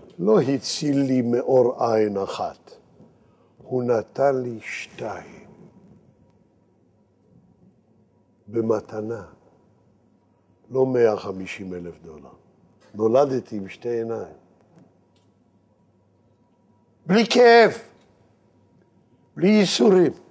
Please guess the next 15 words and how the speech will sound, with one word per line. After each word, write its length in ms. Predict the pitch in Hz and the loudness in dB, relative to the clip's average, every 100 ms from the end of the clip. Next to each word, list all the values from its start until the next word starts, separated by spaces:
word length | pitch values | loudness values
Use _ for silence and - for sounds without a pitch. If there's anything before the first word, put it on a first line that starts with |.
| _ _ _ _ _ _ _ _ _ _ _ _ | _ _ _ _ _ _ _ _ _ _ _ _
מתנה, 640 | 139 135 - 151 175 160 110 - _ _ _ _ _ _ _ | -2 -2 2 2 4 2 0 -12 _ _ _ _ _ _ _
שתי 540 | - - - 170 170 180 - | -14 -14 -4 0 2 0 -2
עיניים 680 | 156 143 143 139 123 107 104 | -6 -2 -2 -2 -2 -4 -6
נבראו 540 | 110 98 113 - 120 | -8 -6 -10 -8 -10
לי. 220 | 87 - - - - _ _ _ _ _ | -10 -16 -20 -20 -20 _ _ _ _ _
קיבלתי 520 | - 135 160 165 - | -18 -4 -2 -2 -2
את 60 | 160 | -4
זה 120 | 165 | -4
כדבר 440 | - 160 147 160 | -4 -4 0 0
מובן 420 | 165 156 147 165 160 | 0 0 0 -2 -2
מאליו. 440 | 156 160 160 110 92 _ _ _ _ _ _ _ _ _ _ _ _ _ _ _ _ _ _ _ _ _ _ _ _ _ _ _ | -4 -4 -6 -8 -14 _ _ _ _ _ _ _ _ _ _ _ _ _ _ _ _ _ _ _ _ _ _ _ _ _ _ _
ומה 180 | - 113 | -14 -4
הוא 240 | 123 127 135 | 0 2 2
מבקש 560 | 120 117 - 120 - | 2 0 -2 -8 -8
ממני? 420 | 131 113 113 110 | -12 -12 -16 -18